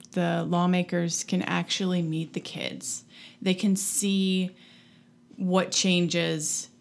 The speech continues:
who it would directly impact. And when the kids are, you know, climbing up on their couches and their rocking chairs in their offices and, you know, running around playing with the toys and,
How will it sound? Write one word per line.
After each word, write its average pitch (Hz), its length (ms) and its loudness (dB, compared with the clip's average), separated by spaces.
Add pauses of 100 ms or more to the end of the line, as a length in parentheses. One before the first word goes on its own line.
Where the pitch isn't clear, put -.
(500)
who 254 220 6
it 240 80 4
would 214 120 2
directly 170 560 -2
impact. - 680 -8 (200)
And 175 380 0
when 175 300 2
the 185 80 2
kids 208 420 4
are, 170 520 2 (300)
you 214 80 -2
know, 190 80 4
climbing 285 440 6
up 277 160 4
on 269 100 6
their 254 160 6
couches 226 640 2
and 202 140 4
their 202 120 6
rocking 208 440 6
chairs 190 280 4
in 190 140 4
their 180 160 4
offices 180 880 2
and, 170 240 -2 (240)
you 214 140 2
know, 175 380 2 (300)
running 214 400 4
around 202 720 4
playing 190 220 4
with 190 100 2
the 196 80 -2
toys 180 640 2
and, 165 340 -2